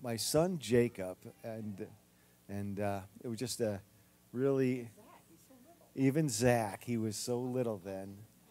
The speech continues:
There you are. And, and, and so this is the heart. This is the heart of P F. This is the heart of Rick.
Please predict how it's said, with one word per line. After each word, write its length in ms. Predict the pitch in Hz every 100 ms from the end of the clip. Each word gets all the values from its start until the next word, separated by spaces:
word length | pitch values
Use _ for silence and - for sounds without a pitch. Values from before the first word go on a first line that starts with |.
| - -
There 180 | 113 139
you 200 | 147 123
are. 460 | 113 110 98 101 101 - - - - - - - 113
And, 200 | 113 104 - -
and, 160 | 160 170
and 120 | 190 -
so 140 | 202
this 280 | 165 233 247
is 140 | 196
the 100 | 220
heart. 440 | 165 - 220 180 160
This 160 | 190
is 80 | 220
the 80 | 165
heart 420 | - - 185 208
of 100 | 185
P 160 | 190 196
F. 100 | 196
This 120 | 170
is 80 | 165
the 60 |
heart 280 | 139 151 165
of 180 | 151 139
Rick. 320 | 165 185 -